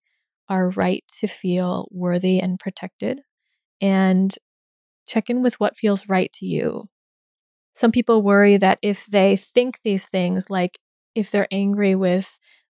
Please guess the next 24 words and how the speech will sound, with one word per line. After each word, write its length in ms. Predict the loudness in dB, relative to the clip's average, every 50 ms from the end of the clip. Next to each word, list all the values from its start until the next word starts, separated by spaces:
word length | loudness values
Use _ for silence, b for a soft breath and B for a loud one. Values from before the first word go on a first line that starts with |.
| _
their 580 | _ -4 -2 0 0 2 0 0 0 -2 -2 -4
friend 480 | -10 -6 -4 -2 0 0 0 -2 -2 0
and 160 | 0 0 0
they 300 | 0 0 0 0 -2 -4 -8 _ _ _ _ _ _ _ _ _
want 220 | -6 -6 -6 -6 -6 -2
to 260 | 0 2 2 2 0 -2 _ _ _ _ _ _ _ _ _
use 360 | -6 -2 2 2 2 2 2
their 120 | 2 2 2
imagination 1120 | 2 2 0 0 0 -2 0 2 2 2 0 0 -4 -8 -10 -10 -10 -10 -10 -10 -12 -14 -16 _ -8 -4
to 120 | -4 -4
work 280 | -2 -2 -2 -2 -2 -4
through 240 | -8 -4 -2 -2 0
that 220 | 0 0 -2 -4 -6
anger, 600 | -8 -8 -8 -6 -4 -4 -2 -2 -2 -4 -6 -8 -12 b b b b b b b b b _ _ _
that 360 | -4 -2 0 0 0 0 -2 -6 _ _ _ _ _ _ -4
they'll 180 | -4 -4 -4 -4
actually 560 | -4 -6 -6 -6 -8 -12 -8 -4 -2 0 0
be 120 | 0 -2 -2
sending 340 | -2 -2 -2 0 0 0
bad 180 | 0 0 -2 -2
energy 400 | -2 -4 -4 -4 -4 -4 -6 -8 -6
to 140 | -6 -4 -4
their 180 | -2 -2 -2
friend. 520 | -4 -4 -4 -4 -4 -4 -6 -10 -14 -18